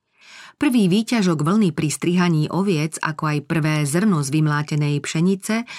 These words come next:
boli určené Pánovi. Podobne to bolo aj s prvorodenými zvieratami. Za prvorodeného syna sa platilo výkupné.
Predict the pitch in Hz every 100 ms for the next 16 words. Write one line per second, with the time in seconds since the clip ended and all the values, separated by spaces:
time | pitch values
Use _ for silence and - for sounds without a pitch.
0 | - - 165 156 147 - 170 180 214 202
1 | 208 208 185 175 156 147 131 127 - _
2 | _ _ _ _ _ _ _ _ 170 165
3 | 160 170 226 247 196 196 190 - 170 170
4 | 160 - 254 185 156 156 165 160 165 165
5 | 156 175 165 143 127 127 127 - _ _
6 | _ _ _ _ _ _ _ - 151 160
7 | 143 - 175 170 160 156 147 139 139 147
8 | - 175 190 208 - 190 185 165 156 165
9 | 156 156 156 - 147 151 143 135 147